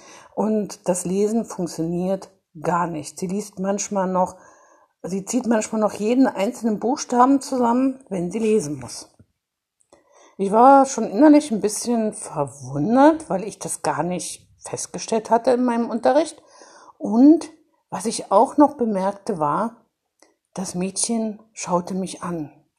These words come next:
Die Mutter hat das ja nicht gesehen, weil sie beide in den Bildschirm geguckt haben.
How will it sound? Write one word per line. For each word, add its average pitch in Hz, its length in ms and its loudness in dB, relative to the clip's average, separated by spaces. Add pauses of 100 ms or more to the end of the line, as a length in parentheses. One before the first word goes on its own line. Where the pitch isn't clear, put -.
Die 185 60 -8
Mutter 190 320 -6
hat 180 140 -6
das 180 160 -6
ja 175 80 -4
nicht 170 220 -8
gesehen, 196 460 -2
weil 175 460 -4
sie 156 140 -10
beide 196 540 0 (480)
in 190 180 -2
den 151 200 -4
Bildschirm 185 520 -4
geguckt - 460 -12
haben. 269 360 2